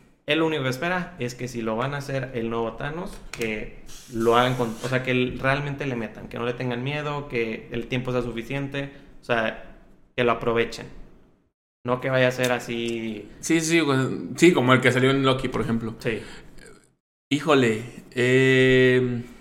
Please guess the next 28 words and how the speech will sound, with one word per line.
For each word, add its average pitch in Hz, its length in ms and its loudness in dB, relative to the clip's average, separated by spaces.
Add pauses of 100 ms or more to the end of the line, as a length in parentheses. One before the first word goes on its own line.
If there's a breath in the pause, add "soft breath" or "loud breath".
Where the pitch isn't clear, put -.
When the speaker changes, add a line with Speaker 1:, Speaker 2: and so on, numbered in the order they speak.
(400 loud breath)
Speaker 2:
ojalá 143 320 8
y 196 80 10
sí 196 140 4
pase 208 320 4
eso. 220 340 2 (920)
Eh, 127 520 8
yo 143 120 2
creo 156 220 0
que 156 80 -4
el 139 40 -2
problema 143 200 4
más 156 160 6
grande 147 220 4
aquí 143 140 0
va 139 60 6
a 135 40 -2
ser 135 240 4 (800)
que 123 140 2
ya 127 100 6
existe 127 360 2
Thanos 127 520 0
en 120 120 0
los, 120 160 -4
en 120 120 -2
el 120 80 0
universo 127 340 2
de 135 60 4
Marvel. 127 460 2